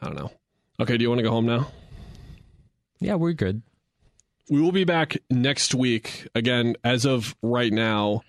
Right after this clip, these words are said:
Speaker 1: we do not have
Speaker 2: Drew Peterson's going to the Heat, which makes sense also.
Speaker 1: Oh, that's a, that's a, that's a Heat culture boy if I've ever seen one. Um,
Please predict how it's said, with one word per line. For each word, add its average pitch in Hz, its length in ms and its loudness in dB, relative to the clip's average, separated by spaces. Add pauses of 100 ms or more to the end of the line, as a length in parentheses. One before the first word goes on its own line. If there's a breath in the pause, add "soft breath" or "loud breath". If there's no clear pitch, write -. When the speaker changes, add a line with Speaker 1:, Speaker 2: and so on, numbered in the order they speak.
(680 soft breath)
Speaker 1:
we 117 140 0
do 117 180 0
not 117 320 2
have 107 640 -2 (180)
Speaker 2:
Drew 104 180 -2
Peterson's - 520 -4
going - 240 -6
to 64 80 -4
the 104 340 -4
Heat, - 340 -6
which - 240 -10
makes - 200 -8
sense 101 240 -8
also. 110 480 -8 (560 loud breath)
Speaker 1:
Oh, 71 160 -4
that's 78 220 -4
a, 55 60 -6
that's 69 220 -6
a, - 80 -12
that's 90 200 -6
a - 40 -8
Heat - 240 -6
culture - 280 -6
boy 69 200 -4
if - 120 -8
I've 76 120 -6
ever 69 180 -6
seen 87 220 -6
one. 78 100 -6 (1700 loud breath)
Um, 170 540 2